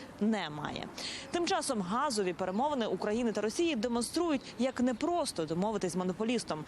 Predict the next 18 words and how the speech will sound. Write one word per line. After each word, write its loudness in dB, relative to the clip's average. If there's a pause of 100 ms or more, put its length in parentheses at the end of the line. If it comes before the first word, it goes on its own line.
(140)
Адже -2
щоб -4
укласти -2
чинні -2
контракти -4 (260)
тут, 0 (120)
у -2
Брюсселі, -2 (180)
попередні -2
роки -2
було 0
проведено -2 (120)
понад -4 (200)
два -2
десятки -4 (220)
непростих -4
раундів -6
переговорів. -4